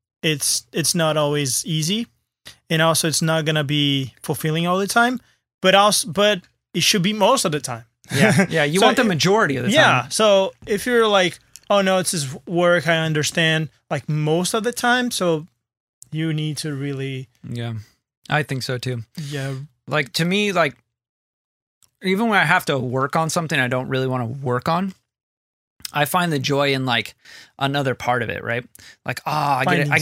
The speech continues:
Speaker 2: get to use this,
Speaker 1: sounds.
Speaker 2: this compressor I'd never
Speaker 1: Yeah,
Speaker 2: used," you know?
Speaker 1: exactly.
Speaker 2: "I'm gonna mess around with this, uh, with this keyboard synth
Speaker 1: Yeah.
Speaker 2: that I, I've never used," you know?
Speaker 1: Yeah.
Speaker 2: Like, I get to do other stuff, and I get to be creative, and I get
Speaker 1: Yeah.
Speaker 2: to tinker,
Speaker 1: Yeah.
Speaker 2: and I get to, you know, experiment with productions and, like, finding the sound and, like,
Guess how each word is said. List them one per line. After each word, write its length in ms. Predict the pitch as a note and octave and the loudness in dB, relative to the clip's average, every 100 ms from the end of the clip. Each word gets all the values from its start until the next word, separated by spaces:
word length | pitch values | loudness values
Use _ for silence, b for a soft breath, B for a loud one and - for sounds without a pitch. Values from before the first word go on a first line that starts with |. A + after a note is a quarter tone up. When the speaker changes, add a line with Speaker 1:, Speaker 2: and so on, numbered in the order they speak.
| F3 | 2
Speaker 2:
get 60 | E3 | 2
to 40 | |
use 160 | F#3 D#3 | 2 0
this, 180 | E3 C#3+ | 0 -2
Speaker 1:
sounds. 40 | - | -2
Speaker 2:
this 180 | C#3 | -2
compressor 500 | - C3 C#3+ B2+ C#3 B2 | -2 -2 -2 0 0 0
I'd 120 | B2 | 0
never 180 | A#2+ A#2 | -2 -2
Speaker 1:
Yeah, 140 | C#3 | -4
Speaker 2:
used," 100 | A#2 | -4
you 80 | B2+ | -2
know? 40 | |
Speaker 1:
exactly. 540 | C#3+ D3+ D3 - C#3+ B2+ | 0 0 -2 -4 -8 -4
Speaker 2:
"I'm 80 | E3 | -2
gonna 100 | G3+ | 0
mess 300 | E3+ F3 - | 2 2 0
around 240 | E3+ D#3 | 0 0
with 100 | D3+ | -2
this, 240 | C#3 C#3 - | -2 -2 2
uh, 220 | C3 B2 | 2 0
with 100 | B2+ | -2
this 140 | C3 - | -6 -6
keyboard 460 | - D#3+ C3+ C3 | -4 -2 0 -2
synth 220 | - C3+ | -2 0
Speaker 1:
Yeah. 180 | E3+ D3+ C3+ C3+ | 0 -2 -6 -4
Speaker 2:
that 220 | C3+ C3 | -4 0
I, 240 | C3 A#2+ - | -2 -2 -2
I've 140 | C3 | -2
never 160 | B2+ B2 | -2 -4
used," 300 | A#2+ A#2+ A#2 | -4 -6 -4
you 60 | A#2+ | -6
know? 80 | A#2+ B B | -8 B B
Speaker 1:
Yeah. 160 | D3+ C#3 | -6 -2
Speaker 2:
Like, 140 | C#3+ | 0
I 80 | D3+ | 2
get 100 | E3+ | 2
to 80 | D3+ | 0
do 260 | C#3 D3+ | 0 2
other 240 | D3+ C#3 A#2+ | 2 2 0
stuff, 460 | - D3+ B2+ - | 0 2 0 -2
and 140 | - C3 | -4 -2
I 40 | |
get 100 | B2 | -2
to 40 | B2 | -2
be 120 | B2+ | -4
creative, 500 | - B2+ B2 A#2+ - - | -4 -2 -2 -4 -8 -6
and 80 | |
I 40 | C3 | 0
get 100 | C#3+ | 0
Speaker 1:
Yeah. 40 | |
Speaker 2:
to 60 | A2 | 0
tinker, 420 | - C3+ B2+ A2+ B B B | -4 -2 -2 -2 B B B
Speaker 1:
Yeah. 120 | E3 C#3+ | -4 0
Speaker 2:
and 80 | |
I 60 | D3+ | 2
get 100 | D3+ D3 | 2 0
to, 40 | E3 | 0
you 80 | D#3+ | -2
know, 100 | D3+ | 0
experiment 540 | - - F3 D3 C3 | -2 0 0 0 -2
with 140 | C3 | -4
productions 680 | - D3 C3+ - B2+ A#2+ A#2 | -2 0 2 0 -4 -4 -6
and, 60 | B2+ | -4
like, 160 | A#2+ | -4
finding 380 | - C3 C3+ C3 | -2 -2 0 -2
the 80 | A#2 | -4
sound 440 | - B2 A#2+ A2+ | -2 -2 -2 -4
and, 80 | A2+ | -4
like, 200 | G#2+ G#2+ | -6 -6